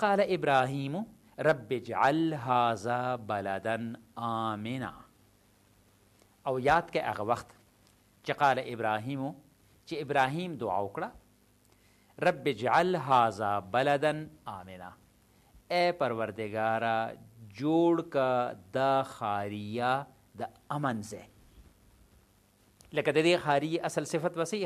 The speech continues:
«هذا بلدن.» دا بلده هغه لفظ دی چې د کم نه تاسو که خیال کړي، زمونږ په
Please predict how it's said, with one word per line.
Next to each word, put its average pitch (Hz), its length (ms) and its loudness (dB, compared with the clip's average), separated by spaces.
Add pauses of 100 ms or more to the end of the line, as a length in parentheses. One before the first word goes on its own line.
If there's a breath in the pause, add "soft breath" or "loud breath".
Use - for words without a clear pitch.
«هذا 131 380 4 (260)
بلدن.» 170 400 6 (340 loud breath)
دا 123 60 6 (100)
بلده 135 280 6 (100)
هغه 143 220 4
لفظ 165 180 0
دی 156 80 -8
چې 151 160 -6
د 113 100 -6
کم 131 160 -2
نه 117 140 -4
تاسو 123 240 2
که 104 100 -4
خیال 127 280 -4
کړي، 139 140 -4 (300 loud breath)
زمونږ 143 240 -2
په 127 40 -4